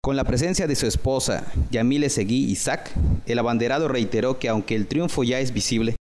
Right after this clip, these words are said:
aún quedan días suficientes para difundir las propuestas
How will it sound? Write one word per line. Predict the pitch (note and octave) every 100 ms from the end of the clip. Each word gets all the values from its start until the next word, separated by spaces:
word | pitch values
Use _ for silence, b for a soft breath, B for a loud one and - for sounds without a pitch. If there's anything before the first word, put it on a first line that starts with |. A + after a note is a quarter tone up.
| _
aún | A#2+ D3+ D#3+
quedan | D#3+ D#3 C#3
días | E3 D3+ - -
suficientes | - B2 A#2 - D3+ C#3+ B2+
para | A#2 G#2+
difundir | G2+ A2 A2 C#3
las | B2+
propuestas | A2+ - C3+ C3 - -